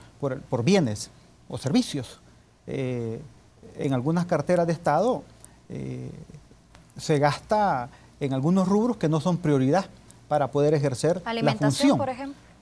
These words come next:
Speaker 1: Posiblemente, posiblemente eso, o posiblemente viáticos, ¿no? O sobre,
Speaker 2: Combustible.
Speaker 1: o, o sobresueldos, combustible, o gastos de teléfono, etcétera, etcétera. Eh, ha-, hay algunas cosas que se pueden hacer.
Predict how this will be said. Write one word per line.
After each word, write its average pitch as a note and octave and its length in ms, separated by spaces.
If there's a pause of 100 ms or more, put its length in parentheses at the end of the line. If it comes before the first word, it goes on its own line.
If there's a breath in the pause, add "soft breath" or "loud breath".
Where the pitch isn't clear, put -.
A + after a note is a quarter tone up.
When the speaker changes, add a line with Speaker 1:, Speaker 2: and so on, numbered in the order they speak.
(100)
Speaker 1:
Posiblemente, D4+ 720
posiblemente A#3 600
eso, E3 180
o C3+ 40
posiblemente E3 560
viáticos, F3 580 (560)
¿no? - 240
O D3 80
sobre, F3 200
Speaker 2:
Combustible. E3 260
Speaker 1:
o, F3+ 160
o E3 40
sobresueldos, D#3+ 760
combustible, D3+ 720 (260 loud breath)
o C#3+ 80
gastos F#3+ 300
de F3+ 80
teléfono, D#3 720
etcétera, F3+ 360
etcétera. D#3+ 400 (380 loud breath)
Eh, D#3 400
ha-, - 220
hay A#3+ 160
algunas C#4 340
cosas B3+ 260
que A#3 120
se A3 80
pueden G#3 260
hacer. G3 300